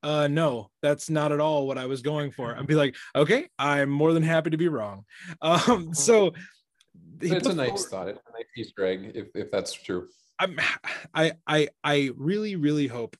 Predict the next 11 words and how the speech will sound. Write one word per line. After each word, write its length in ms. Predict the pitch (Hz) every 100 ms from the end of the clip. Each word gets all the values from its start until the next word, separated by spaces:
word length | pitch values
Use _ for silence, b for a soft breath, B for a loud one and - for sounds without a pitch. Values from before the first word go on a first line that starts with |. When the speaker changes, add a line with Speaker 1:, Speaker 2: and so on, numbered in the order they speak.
| _
Speaker 1:
that 160 | 123 110
it's 140 | -
true. 280 | - 107 107 B B 156 -
Um, 500 | 160 156 151 143 - _ _ -
Thor 440 | - 196 202 202
is 500 | 165 165 156 139 123 _ _
put 160 | - 233
in 120 | 233
this 120 | 170
weird 280 | 156 175 165
position 600 | 151 160 165 139 120